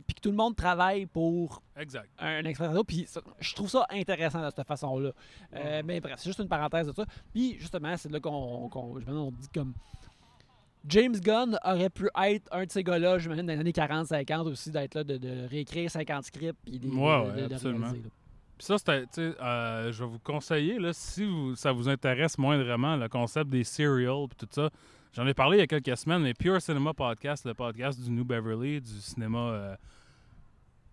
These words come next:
Speaker 2: dont Tarantino est le propriétaire, il y a quelques semaines, ils ont fait un épisode qui dure quatre heures et dix, <laughs> un podcast de quatre heures et dix, sur les films de public domain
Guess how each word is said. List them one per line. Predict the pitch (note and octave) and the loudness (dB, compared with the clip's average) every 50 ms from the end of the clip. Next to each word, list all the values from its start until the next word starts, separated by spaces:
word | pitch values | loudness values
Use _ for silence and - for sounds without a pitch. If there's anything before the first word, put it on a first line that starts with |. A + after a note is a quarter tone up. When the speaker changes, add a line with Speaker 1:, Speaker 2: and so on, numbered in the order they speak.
| - _ - _ _ - | -20 _ -20 _ _ -8
Speaker 2:
dont | D3+ D3+ D3 C#3+ | -4 -4 -4 -2
Tarantino | - C#3 C3+ B2+ C3+ B2 - - D3 D#3+ E3 | 0 -2 -2 -2 -4 -6 -6 -4 -4 -4 -4
est | - D3 C#3 | -4 -2 -2
le | C3 A#2 | -2 -2
propriétaire, | - B2 A2+ - A2 A2+ A2 G#2+ - E3+ F#3 A3+ A3+ G3 D#3 C#3+ C3 - _ - - | -4 -6 -8 -8 -8 -8 -8 -8 -4 -2 -2 -2 -2 -2 -4 -6 -8 -12 _ -10 -4
il | D3 | -2
y | C3 | 0
a | C3 B2+ | 0 0
quelques | - A3+ A#3+ - F#3+ D#3 | -2 -2 0 0 -2 0
semaines, | - G#3+ B3+ B3 | 0 0 0 2
ils | G3 | 0
ont | C3 | 0
fait | - - G3 - | 0 -2 0 2
un | F#3 D3+ C3+ | 2 2 2
épisode | C3+ B2 B2+ B2 C#3+ F3+ F#3 D3 C3+ - - | 0 -2 -2 0 2 2 2 0 -4 -14 -10
qui | - B2+ | -8 -6
dure | A#2+ C#3+ D3 - | -4 -4 -4 -4
quatre | - - G3+ F3+ - F#3 | -2 -4 -4 -2 0 2
heures | G#3 B3 C4 G#3 D#3 | 2 4 4 4 2
et | C3+ B2+ | 2 0
dix, | A#2 A2 B2 E3 G3+ - - - - - - - _ _ _ _ _ | 0 0 -2 -2 -2 -4 -6 -12 -14 -16 -18 -20 _ _ _ _ _
<laughs> | _ _ _ - - - - - | _ _ _ -20 -18 -18 -14 -12
un | C3 | -12
podcast | B2+ - B2 - C#3 E3+ D#3+ C#3+ | -12 -10 -6 0 2 2 2 2
de | C3 | 0
quatre | A#2+ - C#3+ C3+ C3+ | 0 0 0 0 2
heures | D#3 G3 F#3 C#3+ | 0 0 2 0
et | C3+ | -2
dix, | B2 C3 E3+ G3 - _ _ - _ _ _ _ _ | -2 -2 -4 -4 -6 _ _ -20 _ _ _ _ _
sur | - - G3 G#3+ | -4 0 2 4
les | G3+ E3 D3+ | 4 4 2
films | C3+ - - A3 B3 B3 G#3+ E3 | 2 2 0 2 4 4 2 2
de | C#3 C3 B2 | 2 0 2
public | - F#3 F#3 E3+ G3+ G#3+ F3 | 4 4 6 6 4 2 2
domain | D3+ D3 C#3 C3+ C#3 C#3+ C#3+ C3 A2+ F#2+ | 0 0 0 0 0 0 -2 -2 -4 -6